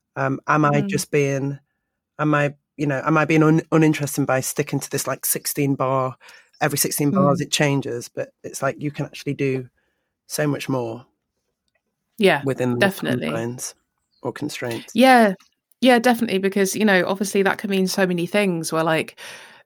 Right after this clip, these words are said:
Speaker 2: even if it changes every sixteen bars, it doesn't mean that you're just building on the same idea,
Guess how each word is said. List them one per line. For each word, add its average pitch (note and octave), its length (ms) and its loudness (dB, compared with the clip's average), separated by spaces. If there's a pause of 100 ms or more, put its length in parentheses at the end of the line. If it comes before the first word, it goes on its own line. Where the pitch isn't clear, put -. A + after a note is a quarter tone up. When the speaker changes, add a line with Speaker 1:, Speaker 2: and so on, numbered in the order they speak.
(540)
Speaker 2:
even A3 260 6
if G3+ 100 2
it G3 120 -2
changes F#3+ 320 0
every F3 160 -2
sixteen E3+ 540 -4
bars, E3+ 760 0
it F#3+ 100 0
doesn't G3 220 -2
mean G3+ 80 0
that F#3 100 0
you're F3 140 0
just F3 240 -6
building F3+ 480 4
on D3+ 80 -2
the D#3+ 80 -8
same E3 360 0
idea, D#3+ 640 2